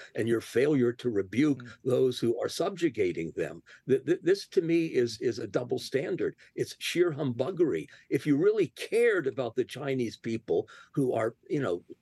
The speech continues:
Speaker 1: languishing beneath the boot of, of a communist regime, then at least have the kidney to say to the, the leadership in, in Beijing,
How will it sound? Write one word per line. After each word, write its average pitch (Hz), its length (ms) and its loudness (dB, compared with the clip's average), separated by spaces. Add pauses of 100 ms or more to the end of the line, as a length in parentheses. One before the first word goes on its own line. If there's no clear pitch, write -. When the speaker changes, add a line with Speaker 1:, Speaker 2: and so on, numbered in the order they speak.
(180)
Speaker 1:
languishing 117 840 2
beneath 120 540 0
the 95 200 0 (120)
boot 131 400 0 (240)
of, 107 200 -4 (120)
of 92 120 -4
a 92 60 -2
communist 135 720 0
regime, 123 480 0 (240)
then 160 260 0
at 151 160 0
least 240 380 0
have 160 300 -6
the 117 180 -12
kidney 160 580 -2 (160)
to 135 100 2
say 175 300 2
to 160 200 -2
the, 117 260 -2 (160)
the 113 80 2
leadership 123 680 0
in, 110 220 -2
in 98 260 -6 (200)
Beijing, 104 580 -2